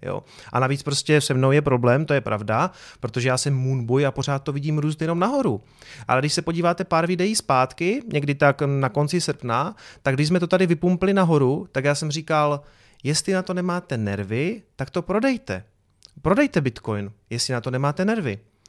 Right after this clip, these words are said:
Eh, já nejsem finanční poradce, čili já vám nemůžu nic radit, ale ještě jednou opakuju, jestli na Bitcoin a na jeho výkyvy, na jeho volatilitu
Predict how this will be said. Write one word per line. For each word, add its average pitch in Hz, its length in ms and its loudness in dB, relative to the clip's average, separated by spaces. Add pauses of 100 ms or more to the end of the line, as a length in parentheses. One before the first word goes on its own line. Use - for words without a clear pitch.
(320)
Eh, 139 300 6
já 214 520 6
nejsem 190 380 4
finanční 196 420 2
poradce, 123 460 -4
čili 175 200 -4
já 160 80 2
vám 160 140 0
nemůžu 165 300 0
nic 170 200 0
radit, 180 440 -2 (300)
ale 127 140 2
ještě 165 220 -2
jednou 202 180 2
opakuju, 185 560 -2 (640)
jestli 214 580 0 (160)
na 151 120 0
Bitcoin 156 560 -2
a 139 140 -4
na 135 120 -2
jeho 170 220 0
výkyvy, 131 720 -4
na 135 80 -2
jeho 160 160 -2
volatilitu 127 720 -4